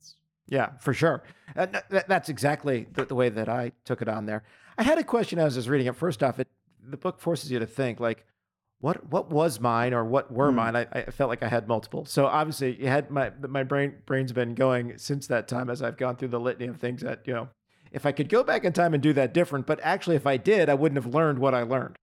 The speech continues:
Speaker 1: So,
Speaker 2: Sure.
Speaker 1: y-, right, and that, that's wh-, that's where the, the brain goes. Do you ever get the sense when someone does come on your show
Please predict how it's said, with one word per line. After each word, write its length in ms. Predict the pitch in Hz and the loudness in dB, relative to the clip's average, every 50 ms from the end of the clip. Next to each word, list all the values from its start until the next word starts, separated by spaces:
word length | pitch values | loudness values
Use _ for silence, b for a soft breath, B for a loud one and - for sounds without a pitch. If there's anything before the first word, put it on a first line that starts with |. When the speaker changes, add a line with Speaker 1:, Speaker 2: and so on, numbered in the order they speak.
| _ _ | _ _
Speaker 1:
So, 360 | - - 170 156 143 135 - B B B | -4 0 2 4 4 4 2 B B B
Speaker 2:
Sure. 220 | - - 110 - - 160 - | -2 -2 -2 -2 -4 -14 -10
Speaker 1:
y-, 140 | 160 170 - _ _ _ _ _ - | -8 -8 -8 _ _ _ _ _ -2
right, 240 | 208 190 196 202 190 | 2 4 4 4 4
and 120 | 175 170 | 4 4
that, 160 | 175 175 175 | 4 2 4
that's 160 | 175 175 160 170 | 2 0 2 0
wh-, 120 | 160 - | -2 -2
that's 160 | 170 165 - | -2 -2 0
where 160 | 156 160 156 | 2 2 2
the, 300 | 143 143 139 135 131 - - | 4 6 4 4 4 2 0
the 100 | - 156 | -4 -4
brain 260 | 127 139 147 143 135 | 0 2 2 2 4
goes. 220 | 131 156 147 143 - - _ _ | 4 4 2 2 0 -8 _ _
Do 100 | - 180 | -2 2
you 80 | 190 226 | 2 2
ever 160 | 254 262 359 | 2 2 0
get 160 | 339 370 370 - | 0 0 0 0
the 100 | 247 160 | -2 -2
sense 340 | - - 160 156 156 - - | 2 2 0 0 0 -4 -4
when 140 | 147 139 | -4 -4
someone 280 | - - - 147 143 127 | -2 -2 -2 0 0 0
does 240 | 120 135 135 139 135 | 2 2 2 2 2
come 160 | - 151 127 | -2 -2 -2
on 140 | 117 113 110 | -2 -2 -4
your 140 | 110 107 104 | -4 -8 -8
show 400 | - - 104 76 80 - - | -8 -10 -10 -12 -12 -16 -20